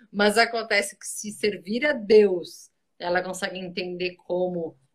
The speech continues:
o trabalho dela, então o casal serve a Deus trabalhando cada um no seu trabalho, serve a Deus cuidando da sua família, serve a Deus cuidando um do outro,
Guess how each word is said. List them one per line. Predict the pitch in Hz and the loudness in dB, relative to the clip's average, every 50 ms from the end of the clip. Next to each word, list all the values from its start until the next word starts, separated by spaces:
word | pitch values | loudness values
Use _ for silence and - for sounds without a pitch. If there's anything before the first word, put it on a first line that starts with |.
| _ _ _ | _ _ _
o | - 175 | -16 -14
trabalho | 175 - 185 175 170 175 165 165 175 170 165 156 - | -4 0 2 2 4 4 4 4 2 2 -4 -6 -4
dela, | 170 160 156 160 175 202 240 277 269 240 202 175 156 147 - - | -4 -2 -2 0 0 0 0 0 0 0 0 -2 -4 -6 -8 -12
então | 180 180 180 175 - 170 170 180 | -16 -18 -16 -12 -8 -8 -8 -8
o | 196 | -10
casal | 190 - 226 202 196 - - 156 147 160 196 247 294 262 226 _ _ _ _ _ _ _ | -6 -4 -4 -4 -4 -6 -6 -4 -2 -2 0 -2 -4 -4 -8 _ _ _ _ _ _ _
serve | - - - 202 185 180 190 190 220 240 | -18 -8 -2 2 2 2 2 0 0 -2
a | 226 | -2
Deus | 202 - 185 185 185 190 196 185 - - - _ _ _ _ _ _ _ _ _ _ 220 - _ _ _ | -2 -2 -2 -2 -2 -4 -6 -8 -10 -14 -18 _ _ _ _ _ _ _ _ _ _ -20 -20 _ _ _
trabalhando | - 196 196 196 196 190 185 180 185 185 202 214 214 214 | -2 0 2 2 2 2 0 0 -2 -4 -4 -4 -6 -6
cada | - 208 180 180 180 180 | -6 -6 -6 -4 -6 -6
um | 190 208 | -6 -6
no | 202 | -8
seu | - - 190 185 | -6 -6 -6 -4
trabalho, | 185 175 170 160 165 160 156 151 160 175 208 254 320 339 - _ _ _ _ | -4 -4 -4 -4 -4 -6 -6 -4 -2 -2 -2 -2 -4 -6 -10 _ _ _ _
serve | - - 240 220 208 208 202 180 196 202 | -2 0 2 4 4 2 0 -2 -4 -4
a | 196 | -4
Deus | 202 202 190 196 202 185 175 175 - | -4 -4 -4 -2 -2 -2 -4 -6 -8
cuidando | - - 180 175 170 180 180 196 240 233 | -10 -10 -10 -4 -2 -2 -2 0 -2 -2
da | 214 196 | -4 -6
sua | - - 180 180 | -8 -10 -14 -10
família, | - - 156 151 156 160 185 214 240 262 | -10 -12 -12 -12 -14 -12 -10 -8 -6 -6
serve | 277 - - 208 190 175 175 175 180 | -6 -4 0 0 0 0 0 -2 -2
a | 175 | -2
Deus | 175 175 175 175 175 - - | -2 -4 -4 -6 -6 -10 -16
cuidando | _ - 170 170 175 170 170 180 196 196 | _ -14 -12 -6 -6 -6 -6 -6 -10 -14
um | 190 185 180 170 170 _ | -18 -20 -20 -20 -20 _
do | - 160 151 151 156 | -20 -20 -16 -8 -4
outro, | 156 170 202 254 311 - - 370 | -4 -2 -2 -4 -6 -8 -8 -10